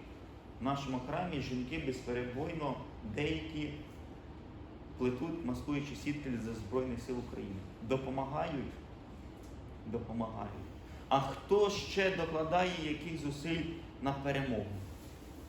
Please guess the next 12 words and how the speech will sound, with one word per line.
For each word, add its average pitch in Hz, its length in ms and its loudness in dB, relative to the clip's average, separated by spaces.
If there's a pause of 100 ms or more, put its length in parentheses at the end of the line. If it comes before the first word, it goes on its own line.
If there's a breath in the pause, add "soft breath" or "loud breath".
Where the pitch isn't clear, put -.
(2250 loud breath)
Тобто, 190 320 6
получається, 180 920 2
ми 175 240 2
хочемо 196 360 6
перемоги, 185 800 6
але 175 280 6
хто 226 460 6
має 226 340 6
перемогти 190 760 4
в 214 120 2
цій 214 220 2
боротьбі? 165 640 6